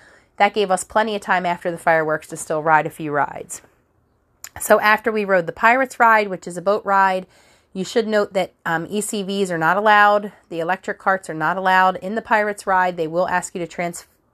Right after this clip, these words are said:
transfer to a manual wheelchair. We've also had issues in the past where they wanted us to take everything off of our stroller because the stroller does actually go outside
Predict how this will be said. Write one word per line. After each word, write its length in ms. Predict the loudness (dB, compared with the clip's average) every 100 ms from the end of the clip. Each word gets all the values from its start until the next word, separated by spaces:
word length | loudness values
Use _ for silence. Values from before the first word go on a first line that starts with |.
| -12
transfer 580 | -4 -4 -4 2 2 2
to 160 | -2
a 60 | -4
manual 440 | -4 -4 -4 -6
wheelchair. 640 | -4 -4 -4 -2 0 0 -2 _ _ _ _ _ _
We've 200 | -4 2
also 320 | 4 4 2
had 500 | 0 2 4 4 2 -4
issues 400 | -8 -6 -6 -6
in 80 | -6
the 60 | -6
past 480 | 0 0 0 -4
where 560 | 0 2 4 4 2 -2 _
they 160 | -2 0
wanted 280 | 2 2 2
us 140 | 0
to 100 | -4
take 220 | -4 -2
everything 400 | -2 -4 -4 0
off 160 | 0 0
of 100 | 2
our 140 | 2
stroller 440 | 0 -2 0 2 2
because 440 | 0 0 0 0
the 100 | -6
stroller 380 | -4 -2 0 0
does 360 | 2 4 4 2
actually 440 | -4 -4 -8 -6
go 180 | -2 0
outside 640 | 0 0 -2 0 0 -2